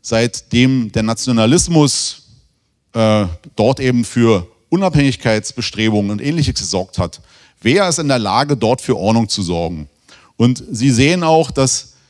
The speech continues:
im Grunde die Weltkriege, sobald es den, den Osten betrifft, immer in dieser Schütterzone entstanden sind.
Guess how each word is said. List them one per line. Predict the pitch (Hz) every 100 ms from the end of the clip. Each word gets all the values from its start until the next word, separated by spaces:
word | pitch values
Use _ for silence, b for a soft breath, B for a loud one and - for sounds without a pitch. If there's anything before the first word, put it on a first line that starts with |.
| b
im | - 113
Grunde | 107 131 147 147 135 123 101 -
die | 120 104
Weltkriege, | 127 220 214 - 180 175 160 120 87
sobald | 104 113 120
es | 120 -
den, | 120 107 90 80 b b b -
den | 104
Osten | 135 156 - 156
betrifft, | 139 139 - 123 - - - _ _ _ _
immer | 160 170 165 156 139 123 _ _ _
in | 151 165 175 131
dieser | 139 135 135 120 107 101 -
Schütterzone | - 127 110 101 107 95 92 87 90
entstanden | - 104 - 87 82 78
sind. | 71 62 -